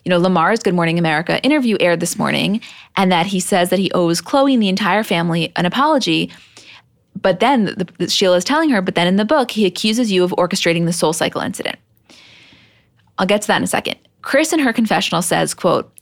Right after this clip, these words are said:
"I'm supposed to be doing a press interview, but somebody is sending me texts,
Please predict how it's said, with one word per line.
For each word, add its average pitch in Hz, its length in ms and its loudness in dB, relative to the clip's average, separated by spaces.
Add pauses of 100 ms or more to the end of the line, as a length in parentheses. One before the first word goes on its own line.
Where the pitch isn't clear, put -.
(120)
"I'm 214 100 2
supposed 269 220 2
to 392 60 4
be 359 40 2
doing 285 200 4
a 233 40 -2
press 190 240 -2
interview, 160 300 0
but 160 140 -2
somebody 240 280 2
is 285 80 0
sending 202 240 2
me 208 100 2
texts, 175 420 -4